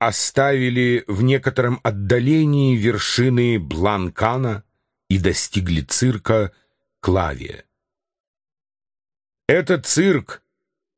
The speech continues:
один из самых интересных на Луне. Расположен на пятьдесят восьмом градусе южной широты и пятнадцатом градусе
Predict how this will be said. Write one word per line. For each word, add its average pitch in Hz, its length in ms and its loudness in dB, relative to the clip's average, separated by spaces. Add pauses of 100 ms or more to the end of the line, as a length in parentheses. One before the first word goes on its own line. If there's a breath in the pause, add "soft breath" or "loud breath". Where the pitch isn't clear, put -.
(120)
один 156 380 2 (120)
из 139 180 2
самых 180 680 0
интересных 120 880 0
на 104 140 2
Луне. 90 420 0 (960 loud breath)
Расположен 170 880 2 (260 loud breath)
на 143 160 2
пятьдесят 151 520 0
восьмом 156 500 0
градусе 131 560 0
южной 113 500 2
широты 117 640 0 (360 loud breath)
и 143 100 4
пятнадцатом 120 840 0
градусе 123 680 0